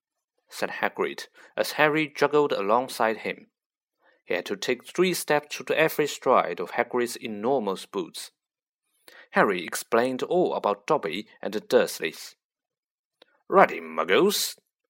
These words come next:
groaned Hagrid. "If I had have known—" "Harry!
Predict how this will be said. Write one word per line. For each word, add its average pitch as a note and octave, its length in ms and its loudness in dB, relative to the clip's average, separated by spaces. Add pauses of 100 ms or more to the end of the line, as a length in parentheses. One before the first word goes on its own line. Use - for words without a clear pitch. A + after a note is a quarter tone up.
(100)
groaned G#2 380 0
Hagrid. F2 420 -6 (680)
"If A3+ 120 -4
I A2 180 6
had F2 160 -2
have E2 280 -10
known—" C#3 640 4 (840)
"Harry! F3 520 4